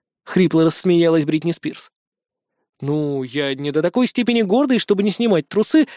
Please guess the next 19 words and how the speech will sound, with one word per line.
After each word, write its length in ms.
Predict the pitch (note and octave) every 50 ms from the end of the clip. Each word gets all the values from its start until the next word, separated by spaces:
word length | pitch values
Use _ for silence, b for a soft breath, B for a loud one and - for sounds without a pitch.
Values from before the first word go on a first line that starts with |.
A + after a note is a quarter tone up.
| B B
под 220 | _ G#3 F#3 E3+ F3
дулом 280 | F3+ A3+ A3+ G#3+ G3+
пистолета". 600 | F#3+ - F#3 - - D#3+ C#3 B2+ - - - - - _ _ _ _ _ _ _ _ _ _ _
Снял. 440 | - - C4 C#4+ C#4+ C4+ C4 A#3+ - _ _ _ _ _ _ _ _ _ _ _ _ _ _ _ _ _
Измученный 540 | E3+ G3+ A#3+ D4+ E4 E4 - D4+ C4+ B3 G3+
жаждой 320 | D#3+ B3 C#4+ G#3+ G3+ G#3+
счастья 380 | F#3+ - - C4+ - - F#3+ G#3
Фет 240 | - - C#4+ C#4+ -
начал 260 | G#3+ G3+ - G#3+ G3+
без 160 | F#3+ G#3+ -
какой-либо 420 | - A#3 - C#4+ C#4+ B3 A#3+ A3+
брезгливости 680 | G#3+ G#3 G#3+ G3+ F3+ F3+ A3+ C4 A#3 A#3 - - A3 - B B B B
азартно 560 | - E3 F#3 E3+ E3+ F#3+ A3+ A#3 A3 - F#3+
прощупывать 560 | F3 F#3 D#3+ - - - G#3+ G3+ G3 F#3 F3
резинку 400 | F3 F3 D#3+ D#3 A3 A3 F#3+ -
моих 300 | E3 D#3+ D#3+ F3 E3 -
некогда 380 | - F3 F#3+ F3+ F#3 E3+ E3 D#3+
белых 340 | D3+ C#3+ D3+ F3 F#3 F3 -
трусов, 420 | - D3+ C#3 - - G#3+ A#3 -